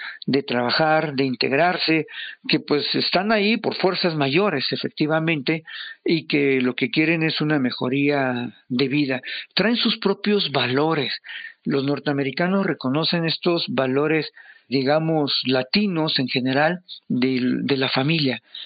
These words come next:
En Estados Unidos, pues, las familias son un poco más separadas y reconocen eh, que las familias de origen latino son muy unidas, son muy solidarias, siempre están ahí,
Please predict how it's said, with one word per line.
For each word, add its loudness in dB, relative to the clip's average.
En 0
Estados 0
Unidos, 0
pues, 0
las -2
familias 0
son -2
un -2
poco 0
más 2
separadas 2
y 2
reconocen 2
eh, 0
que 2
las 0
familias 0
de -4
origen 0
latino 2
son 0
muy 4
unidas, 4
son 0
muy 2
solidarias, 2
siempre 0
están 0
ahí, 2